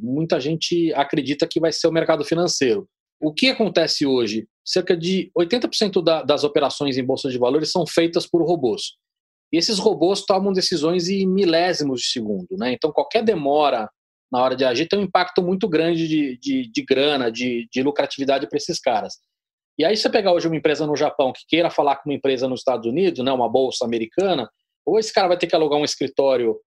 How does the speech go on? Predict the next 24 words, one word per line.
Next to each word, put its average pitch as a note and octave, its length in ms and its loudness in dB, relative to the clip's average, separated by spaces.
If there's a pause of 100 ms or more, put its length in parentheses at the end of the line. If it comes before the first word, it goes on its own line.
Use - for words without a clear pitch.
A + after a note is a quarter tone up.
e C3 100 0
botar C3 240 2
o B2 40 0
servidor B2+ 480 0
dele B2+ 240 0
ali A#2 200 -2
no, A#2 180 -4
nos A2+ 160 -6
Estados B2 240 -2
Unidos, F3+ 420 -2 (440)
ou G#3 220 2
ele A3+ 120 0
vai G3+ 140 0
fazer F#3 240 0
isso - 120 -4 (280)
por, F#3+ 280 0
por F#3 220 0
fibra F#3+ 320 0
ótica, C#3 360 2
mas D#3 400 -2 (460)
passando A3 320 0
por G3 140 -2
cabo E3+ 220 0
submarino, D3 960 0